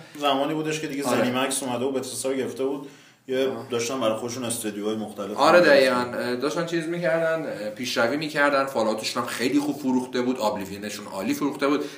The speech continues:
Speaker 2: خب، اون دیگه زم-، دیگه... چون فالوت اولین بازی بود که خودشون منتشر کردن.
Speaker 1: مهم.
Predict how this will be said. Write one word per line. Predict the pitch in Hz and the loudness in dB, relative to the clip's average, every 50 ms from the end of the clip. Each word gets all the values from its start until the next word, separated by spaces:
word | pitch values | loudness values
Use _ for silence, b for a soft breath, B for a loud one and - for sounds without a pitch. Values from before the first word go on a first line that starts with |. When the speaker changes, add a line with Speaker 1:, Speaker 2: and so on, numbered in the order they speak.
| B B - | B B -16
Speaker 2:
خب، | - 127 131 123 - - - - | -10 -10 -8 -10 -10 -14 -10 -2
اون | 175 175 185 190 | 0 0 0 0
دیگه | - - - 143 135 170 170 | -2 -4 -6 4 4 4 4
زم-، | 170 - 156 151 147 143 147 - | 4 4 4 6 6 4 2 -4
دیگه... | - - - | -10 -10 -4
چون | - 185 185 | 0 0 2
فالوت | 180 180 156 143 143 - | 4 6 6 6 6 6
اولین | 175 156 143 143 | 6 6 6 4
بازی | 139 135 139 | 4 2 2
بود | 156 151 | 2 0
که | 139 | 0
خودشون | - 120 104 - 113 110 | 0 0 0 0 -2 -4
منتشر | 104 104 104 104 98 - 101 95 | -4 -6 -6 -6 -6 -4 -4 -6
کردن. | 92 - 95 90 90 92 92 92 | -4 -4 -4 -4 -2 -4 -6 -6
Speaker 1:
مهم. | 90 | -8